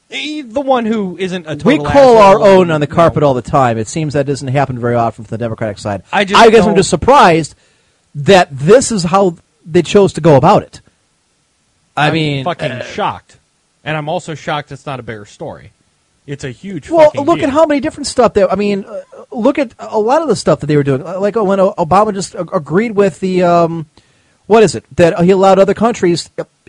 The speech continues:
Speaker 2: it's been passed into law now, that any country can, like, uh, say Iran has a problem with somebody that's been posting something on the internet here. They, without warrant, without requirement, can tell an I S P company, remember we covered this story,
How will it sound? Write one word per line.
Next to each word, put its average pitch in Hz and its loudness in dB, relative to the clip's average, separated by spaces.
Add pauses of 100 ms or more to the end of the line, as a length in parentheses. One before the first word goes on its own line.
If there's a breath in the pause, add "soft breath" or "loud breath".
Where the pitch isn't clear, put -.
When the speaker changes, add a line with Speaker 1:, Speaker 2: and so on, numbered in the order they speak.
(200)
Speaker 2:
it's - -8
been 151 -6
passed 170 0
into 214 -4
law 269 6
now, 170 0 (400)
that 147 0
any 165 0
country 214 0
can, 160 0 (480)
like, 165 2
uh, 156 4
say 196 -2
Iran 190 4
has 170 -2
a 156 -8
problem 185 2
with 156 -6
somebody 165 -4
that's 151 -2
been 151 -8
posting 156 -4
something 147 -8
on 135 -2
the 139 -2
internet 123 -4 (120)
here. 117 -2 (340)
They, 180 2 (340)
without 156 -2
warrant, 254 0
without 196 -4
requirement, 226 0
can 160 0
tell 180 0
an 220 -2
I 214 0
S 226 -2
P 262 -6
company, 175 -2
remember 170 -4
we 208 0
covered 262 -2
this 139 -10
story, 90 -6